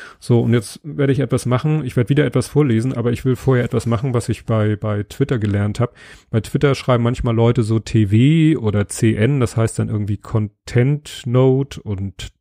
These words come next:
Trigger Warning und so. Ähm, äh, also d-, die nächsten zwei Minuten geht's um das Thema Suizid. Also wer damit ein Problem hat, der überspringt bitte mal die nächsten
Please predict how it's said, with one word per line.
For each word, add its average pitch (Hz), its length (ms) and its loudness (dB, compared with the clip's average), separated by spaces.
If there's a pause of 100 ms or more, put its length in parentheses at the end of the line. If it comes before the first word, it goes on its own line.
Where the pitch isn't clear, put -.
(100)
Trigger 131 600 0
Warning 131 500 0
und 120 120 -2
so. 123 160 2 (600)
Ähm, 107 560 0
äh, 120 340 -10 (220)
also 127 280 2
d-, 127 400 -6
die 123 160 0
nächsten 143 300 2
zwei 139 180 2
Minuten 135 340 2
geht's 127 200 0
um 123 60 0
das 117 140 0
Thema 117 240 2
Suizid. 101 460 -2
Also 107 200 -2
wer 104 80 4
damit 113 240 -2
ein 127 60 -4
Problem 123 460 2
hat, 123 240 0
der 107 240 0
überspringt 101 760 -4
bitte 98 160 -4
mal 92 160 -4
die 92 120 -4
nächsten 90 540 -8